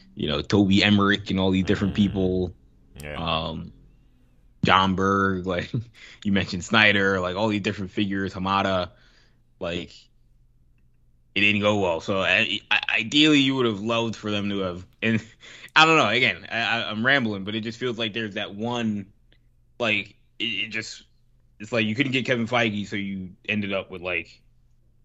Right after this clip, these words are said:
Speaker 1: B minus version. I'm not saying James Gunn is the B minus version of Kevin Feige, but it's just not what they wanted.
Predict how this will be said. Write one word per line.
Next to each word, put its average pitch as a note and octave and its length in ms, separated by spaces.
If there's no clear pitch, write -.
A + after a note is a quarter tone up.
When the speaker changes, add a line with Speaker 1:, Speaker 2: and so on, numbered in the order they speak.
Speaker 1:
B G#2+ 160
minus G2 360
version. F#2 440
I'm G2+ 140
not G2+ 160
saying F#2+ 200
James F2+ 260
Gunn F2 140
is E2 160
the F#2 80
B F#2+ 100
minus F2 260
version E2 240
of D#2+ 60
Kevin E2 140
Feige, F2 200
but G2 80
it's G#2+ 100
just G#2 140
not G#2+ 300
what F#2 240
they F2 140
wanted. F2+ 340